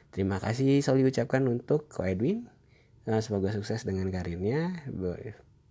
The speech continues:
dan bagi kalian yang punya pengalaman menarik atau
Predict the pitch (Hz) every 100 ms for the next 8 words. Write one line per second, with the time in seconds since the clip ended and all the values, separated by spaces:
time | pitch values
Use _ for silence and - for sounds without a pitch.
0 | _ - 117 117 110 101 95 95 107 104
1 | 107 104 110 - - - - - - _
2 | - 113 110 104 104 98 95 92 92 90
3 | 85 82 87 104 151 156 - 92 - 92
4 | 92 92 90 95